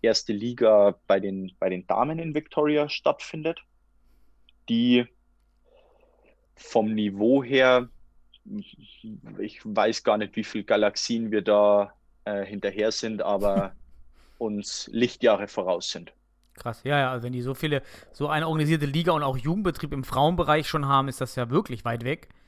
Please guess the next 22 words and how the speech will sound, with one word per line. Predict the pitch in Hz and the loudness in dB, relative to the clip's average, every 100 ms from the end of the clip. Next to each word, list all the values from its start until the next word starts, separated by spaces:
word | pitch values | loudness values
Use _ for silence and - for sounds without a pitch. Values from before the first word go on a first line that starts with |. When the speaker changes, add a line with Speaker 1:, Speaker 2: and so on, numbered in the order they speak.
| _ _ _ | _ _ _
Speaker 1:
Ja. | 214 - 120 | -14 -12 -10
Speaker 2:
Ähm, | 120 123 120 | -8 -10 -4
Speaker 1:
Jetzt | 123 131 | -4 0
mal | 120 | 0
mit | 123 | 0
Sicherheit | - 127 127 113 | 0 2 4 2
Münster | 113 123 127 - 110 104 - | 2 -2 -2 2 4 4 2
außen | 101 - 101 | -4 -6 -10
vor, | - 107 | -2 0
weil | 98 98 | 0 -6
ich | - | -4
glaube, | 107 104 | -4 -2
die, | 101 101 101 - - - | -4 -6 -6 -8 -16 -14
die | 110 | -8
Münsteraner | 104 107 - 143 98 98 104 | -6 -6 -2 0 2 0 0
Mädels | 101 104 107 - | 0 -2 -2 -4
auch | 98 104 - | -2 -2 -4
in | 107 | -6
Europa | 98 104 107 104 - 95 95 - _ _ | -4 -2 0 -2 2 2 0 -8 _ _
gut | - 151 | -6 -4
ein | - 196 | -2 -2
Wort, | 90 95 | 2 0